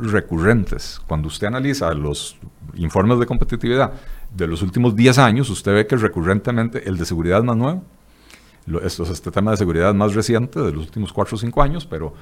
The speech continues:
eh, pero los otros temas que tienen que ver con, eh, la poca flexibilidad de los mercados laborales, con, eh, cómo está cayendo la calidad de la educación en el país, eh, que lo que tiene que ver con, con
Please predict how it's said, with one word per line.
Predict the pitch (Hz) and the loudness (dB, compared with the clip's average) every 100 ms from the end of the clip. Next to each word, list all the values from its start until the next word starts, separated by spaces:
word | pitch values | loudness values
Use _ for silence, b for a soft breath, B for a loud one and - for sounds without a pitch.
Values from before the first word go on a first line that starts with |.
| B B - | B B -14
eh, | 82 78 71 73 - | -6 -4 -4 -6 -10
pero | - 82 | -6 -2
los | 80 78 | -2 2
otros | 127 127 160 - | 4 4 0 2
temas | 147 131 - | 4 4 0
que | - | -2
tienen | 98 113 | 0 0
que | 120 | 0
ver | 123 120 | 0 0
con, | 120 120 120 B B B - | -2 -2 -4 B B B -6
eh, | 90 90 87 87 82 82 80 80 | -2 0 2 0 0 -2 -4 -8
la | 90 87 | 0 0
poca | 104 95 104 | 2 0 0
flexibilidad | 110 113 90 90 | 0 2 2 2
de | 101 | 2
los | 104 | 0
mercados | 92 95 98 | 0 -2 -2
laborales, | 101 95 82 87 90 87 - | -2 -2 0 2 2 2 0
con, | 85 80 80 76 B B - | -2 0 0 -2 B B -6
eh, | 80 78 80 - | -2 -2 -2 -2
cómo | 95 | -2
está | 101 - | -2 -2
cayendo | - 92 95 101 101 | -2 0 2 4 2
la | |
calidad | 82 76 76 | 2 0 0
de | 90 | 0
la | |
educación | 101 - 76 87 | 0 -2 -4 -2
en | 95 | -2
el | 92 | -4
país, | 71 80 90 87 - B B B | -4 -2 -2 -2 -6 B B B
eh, | 87 73 71 | -4 -4 -4
que | - | -6
lo | 78 78 | -6 -6
que | 71 | -6
tiene | 73 92 | -4 -4
que | 104 | 0
ver | 90 90 | 0 0
con, | - 92 78 | -2 -6 -6
con | 78 82 73 73 69 | -8 -8 -6 -6 -6